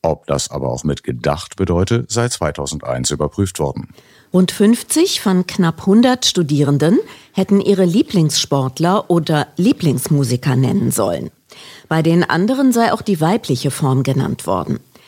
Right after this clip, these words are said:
Speaker 2: Der ersten Gruppe seien vor allem männliche Stars eingefallen, der zweiten wesentlich öfter Frauen.
Speaker 1: Fünfhundert Grundschulkindern wurden, Lesch zufolge,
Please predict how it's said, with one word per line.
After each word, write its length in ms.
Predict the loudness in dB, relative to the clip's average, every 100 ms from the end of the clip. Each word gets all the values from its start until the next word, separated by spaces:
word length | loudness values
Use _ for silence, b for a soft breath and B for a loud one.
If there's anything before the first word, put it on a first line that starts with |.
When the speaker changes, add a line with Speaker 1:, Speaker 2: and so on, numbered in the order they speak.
| b -2
Speaker 2:
Der 120 | 2
ersten 340 | 2 2 0 0
Gruppe 340 | 0 2 2
seien 320 | 2 2 2
vor 200 | 0 -2
allem 280 | 0 2 2
männliche 480 | 2 2 0 -2 -4
Stars 420 | -2 0 0 -2
eingefallen, 720 | 0 0 0 0 2 4 2 B B B
der 160 | -2 -2
zweiten 560 | -2 0 0 2 4
wesentlich 520 | 4 2 0 -2 -4 -4
öfter 280 | -2 -2
Frauen. 580 | -4 -2 0 0 -2 -6 -12 b b b b
Speaker 1:
Fünfhundert 640 | -4 -4 -2 -4 -4 -4
Grundschulkindern 920 | -4 -6 -2 0 0 0 0 2 0
wurden, 360 | 0 2 2 0
Lesch 280 | -4 -8 -6
zufolge, 560 | -8 -2 0 2 0